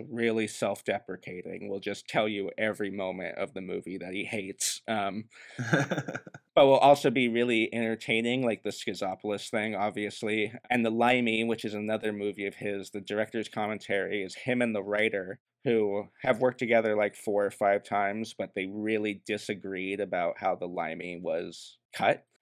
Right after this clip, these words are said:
Speaker 1: And it's a really impassioned, like, at times awkward, just kind of confrontation between, like,
Speaker 2: <laughs>
Speaker 1: two friends just, like, really
Speaker 2: <laughs>
Speaker 1: pushing each other's buttons and telling the other one, like, why they're wrong.
Speaker 2: <laughs>
Speaker 1: But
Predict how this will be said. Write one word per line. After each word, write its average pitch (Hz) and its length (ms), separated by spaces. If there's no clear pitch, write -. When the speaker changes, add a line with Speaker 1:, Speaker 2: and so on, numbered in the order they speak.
Speaker 1:
And 113 360
it's 113 180
a 123 80
really 123 580
impassioned, 113 920
like, 101 320
at 98 280
times 104 540
awkward, 98 720
just - 240
kind 98 280
of 101 180
confrontation 110 880
between, 147 400
like, 185 280
Speaker 2:
<laughs> - 0
Speaker 1:
two 131 200
friends 117 500
just, - 220
like, 104 180
really 113 460
Speaker 2:
<laughs> - 240
Speaker 1:
pushing 131 300
each 120 220
other's 113 320
buttons 104 520
and 101 160
telling 110 360
the 107 100
other 107 180
one, 104 280
like, 95 420
why 104 360
they're 110 260
wrong. 120 500
Speaker 2:
<laughs> - 160
Speaker 1:
But 139 180